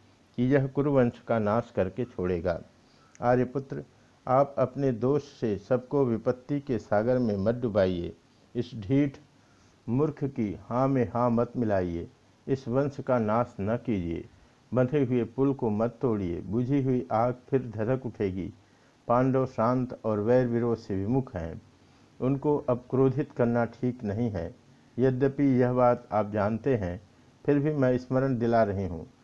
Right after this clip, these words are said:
दुर्बुद्धि पुरुष के चित्त पर शास्त्र के उपदेश का भला बुरा कुछ भी प्रभाव नहीं पड़ता, परंतु आप वृद्ध होकर बालकों की सी बात करें, यह अनुचित है।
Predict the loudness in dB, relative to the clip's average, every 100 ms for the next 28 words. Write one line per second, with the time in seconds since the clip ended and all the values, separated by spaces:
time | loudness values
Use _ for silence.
0 | _ _ -4 0 2 2 2 0 0 0
1 | 0 -2 -4 -2 -2 -4 -6 -2 -2 -2
2 | 0 2 2 -4 -8 -4 -4 -6 -6 -2
3 | -2 -2 -4 -2 -2 -2 -2 -2 -2 -2
4 | -6 -6 -6 -6 -4 0 0 0 -4 -4
5 | -6 -4 -6 -6 -14 _ _ _ _ -2
6 | 0 0 -2 0 2 2 2 -2 -2 -2
7 | 0 2 0 0 -10 -20 -20 _ 2 4
8 | 4 0 -2 -2 -4 -2 0 2 2 2
9 | 2 2 0 -4 _ _ -2 -2 0 -4
10 | -2 -2 -2 -6 -8